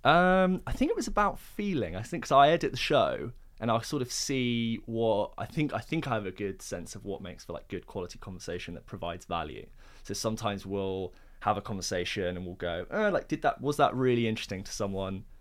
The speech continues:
who doesn't know us or who's listening for the first time? And is that take on that film original and new?"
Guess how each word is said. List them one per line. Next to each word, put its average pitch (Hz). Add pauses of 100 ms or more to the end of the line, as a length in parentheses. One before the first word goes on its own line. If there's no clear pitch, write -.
(340)
who 104
doesn't 95
know 92
us 85
or 76
who's 95
listening 85
for 87
the 87
first 85
time? 85 (240)
And -
is 101
that 92 (420)
take 101
on 90
that 92
film 92
original 92
and 90
new?" 90